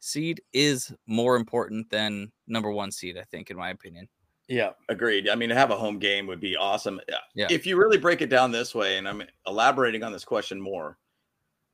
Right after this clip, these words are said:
Speaker 3: A F C East is a very, very tough division. They're gonna beat up on each other,
Speaker 2: Big
Speaker 3: kind of what
Speaker 2: time.
Speaker 3: just happened last year.
Speaker 2: Yep.
Speaker 3: There's three teams, essentially four, if you wanna add the Patriots based upon legacy of the team, but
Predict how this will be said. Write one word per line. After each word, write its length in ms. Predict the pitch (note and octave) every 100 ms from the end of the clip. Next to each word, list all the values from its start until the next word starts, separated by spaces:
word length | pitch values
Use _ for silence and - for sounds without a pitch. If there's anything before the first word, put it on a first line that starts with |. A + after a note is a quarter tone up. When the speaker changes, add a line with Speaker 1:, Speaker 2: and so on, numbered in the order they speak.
| _ _ D#3+
Speaker 3:
A 120 | F#3+
F 80 | G#3
C 200 | - E3
East 400 | B2+ C#3+ C3 -
is 160 | G2 G#2+
a 60 |
very, 400 | F#2 G2+ G#2+ A2
very 200 | G#2 F#2+
tough 240 | F#2 F#2+ -
division. 480 | F#2 F2 D#2+ C2+ -
They're 140 | B2
gonna 160 | F3 F3
beat 280 | - B2 A#2
up 160 | A2+
on 140 | G2+ E2+
each 160 | D#2+
other, 240 | D#2+ D2 C#2
Speaker 2:
Big 80 | -
Speaker 3:
kind 80 | C3+
of 60 | C#3+
what 80 | C3
Speaker 2:
time. 80 |
Speaker 3:
just 160 | B2 A#2
happened 320 | A#2 A2+ A2+
last 360 | G2 F#2+ F#2 -
year. 200 | C2 C2+
Speaker 2:
Yep. 220 | C3 C#3+ _ _ -
Speaker 3:
There's 460 | A#2 B2+ A#2 - - _ _
three 260 | - D3+ F3
teams, 340 | D3+ C#3+ C3
essentially 480 | A2 - D#3 - C3
four, 300 | G#2+ A#2+ A#2+
if 60 | A2
you 80 | A2
wanna 140 | G#2+
add 180 | G2 G#2
the 40 |
Patriots 380 | - G2+ G2+ G2+
based 240 | - F#2+ -
upon 300 | - F#2+ F2
legacy 420 | F2+ F2+ F2+ -
of 80 | D#2+
the 80 | D#2
team, 280 | - F2 E2
but 180 | F2